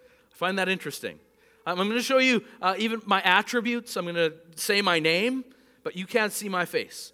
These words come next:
When you're, when you're talking to someone, what are you, what are you looking at? Look 'em in the eyes, right? If you're really talking to them. Why? Because that's where they reside, right? This is where people reside. That's where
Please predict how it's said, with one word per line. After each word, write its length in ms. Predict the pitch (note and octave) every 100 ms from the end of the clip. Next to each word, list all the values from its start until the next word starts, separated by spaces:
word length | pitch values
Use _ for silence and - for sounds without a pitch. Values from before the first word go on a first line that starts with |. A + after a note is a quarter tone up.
| - -
When 120 | G#3
you're, 160 | G#3+
when 140 | G#3+ A3
you're 100 | G#3+
talking 360 | A#3+ A3+ A3+ G3
to 80 |
someone, 420 | F#3+ F3+ C#3 F#2+ D#2 _ _ _ _ _ _ _ _
what 120 | F3
are 40 | A3
you, 100 | G3+
what 100 | G#3
are 40 |
you 120 | G#3+
looking 240 | G#3+ G#3 G3
at? 280 | C3+ - - _ _ _ _ _ _ _ _ _ _ -
Look 160 | G#3 B3+
'em 120 | B3+
in 80 | B3+
the 140 | B3
eyes, 380 | A#3+ G3+ D3+ D3+
right? 240 | G#3 C4+ - - - _ _
If 80 | -
you're 100 | G3
really 580 | G#3+ B3 B3 A#3 A#3 G#3 - - _ _ _ _ -
talking 300 | A3+ A3+ A#3
to 120 | A#3
them. 320 | A#3+ B3+ B3+ - -
Why? 400 | G#3 A#3+ E3 G2 - - _ _ _ _
Because 320 | B2 B2 A#2
that's 360 | A2 A#2 B2+ -
where 100 | B2+
they 180 | B2+ B2
reside, 560 | A#2+ B2 A#2+ F2+ D#2 _ -
right? 220 | C#3+ D#3 - _ _ _ _ _
This 180 | E3 E3+
is 160 | F3+ E3+
where 160 | E3
people 340 | D#3+ D#3+ E3 D3+
reside. 500 | C#3+ D3+ A#2+ D#2+ - _ _ _ _ _ _
That's 240 | E3 E3+ F3
where 320 | D#3+ D3+